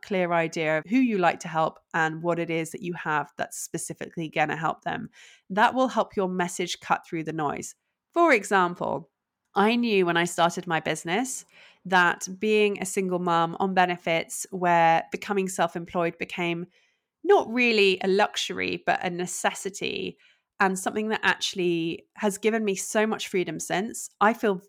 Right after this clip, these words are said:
very passionate about supporting women to similarly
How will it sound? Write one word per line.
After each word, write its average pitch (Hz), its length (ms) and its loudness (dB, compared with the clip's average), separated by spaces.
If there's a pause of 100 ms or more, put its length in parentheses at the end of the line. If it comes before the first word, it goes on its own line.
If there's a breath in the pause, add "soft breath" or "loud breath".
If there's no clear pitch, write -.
very 185 260 4
passionate 170 580 -4
about 156 240 -2
supporting 165 460 -6
women 156 320 -4
to 175 120 -6
similarly 160 720 -2